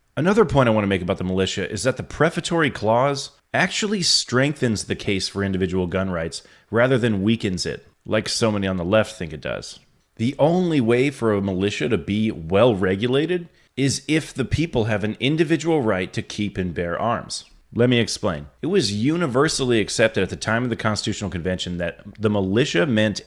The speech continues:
every able-bodied man. Well regulated in this context means well functioning, I E well trained and good at fighting.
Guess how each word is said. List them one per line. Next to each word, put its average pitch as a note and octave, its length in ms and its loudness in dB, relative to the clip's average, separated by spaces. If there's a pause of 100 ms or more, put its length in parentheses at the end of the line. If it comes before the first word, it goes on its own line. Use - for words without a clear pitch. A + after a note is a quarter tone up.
every B2+ 440 0
able-bodied F#2+ 680 2
man. E2+ 300 -6 (340)
Well C3 380 4
regulated A2 720 2
in F#2+ 200 -2
this D3 200 0
context F3+ 600 -2 (180)
means B2+ 420 2
well A2+ 440 2
functioning, G2+ 720 -4 (100)
I G#2+ 140 2
E A2+ 500 0
well B2 320 4
trained A#2 560 -2
and F2+ 240 -8
good A2 220 4
at G2+ 140 0
fighting. F#2+ 540 -2